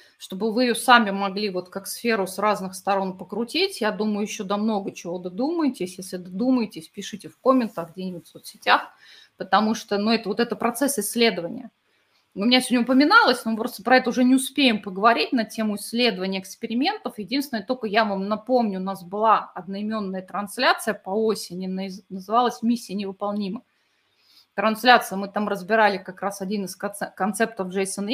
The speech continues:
Эстиса, и на ее основе написана статья.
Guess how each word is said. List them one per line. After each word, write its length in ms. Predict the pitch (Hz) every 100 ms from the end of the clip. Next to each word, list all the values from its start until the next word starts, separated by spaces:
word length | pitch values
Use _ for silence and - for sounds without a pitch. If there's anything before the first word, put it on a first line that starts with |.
| 381
Эстиса, 360 | 415 311 -
и 60 | 180
на 140 | 196 214
ее 260 | 214 226
основе 460 | 214 - 247 381 349
написана 580 | 214 208 233 - 208 202
статья. 680 | - 214 214 190 175 175